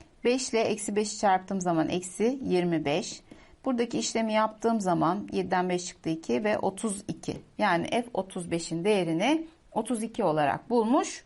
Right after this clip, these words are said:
oldum arkadaşlar. Evet arkadaşlar, dersimize öteleme dönüşümleriyle devam ediyoruz. Y eşittir f x artı b dönüşümü.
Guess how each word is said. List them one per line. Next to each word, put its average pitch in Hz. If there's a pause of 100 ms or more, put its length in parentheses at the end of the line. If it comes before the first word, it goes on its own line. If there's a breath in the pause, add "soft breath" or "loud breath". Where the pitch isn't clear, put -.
(140)
oldum 220
arkadaşlar. - (720 soft breath)
Evet 370
arkadaşlar, 165 (140)
dersimize 330
öteleme 302
dönüşümleriyle 226
devam 233
ediyoruz. 160 (360 loud breath)
Y 359 (180)
eşittir 294
f 320
x 320
artı 240
b 202
dönüşümü. -